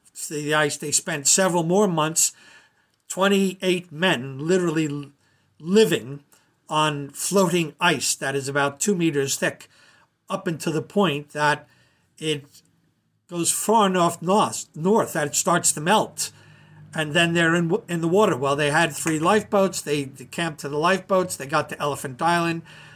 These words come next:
Shackleton then, with a handful of men, sailed with Frank Worsley, the captain of Endurance, on this very small open boat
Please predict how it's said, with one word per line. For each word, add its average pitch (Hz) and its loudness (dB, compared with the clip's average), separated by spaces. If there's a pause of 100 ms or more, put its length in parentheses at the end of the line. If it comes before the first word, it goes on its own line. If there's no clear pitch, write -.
(200)
Shackleton 175 -4
then, 165 0 (120)
with - -4
a 131 -8
handful 160 -4
of 143 -2
men, 156 -2 (480)
sailed 180 2 (100)
with 147 -4
Frank 170 -4
Worsley, 170 0
the 151 -4
captain - -4
of 147 -6
Endurance, 151 -4 (240)
on 143 -12
this 151 2
very 196 2
small 180 4 (260)
open 165 -2
boat 175 -2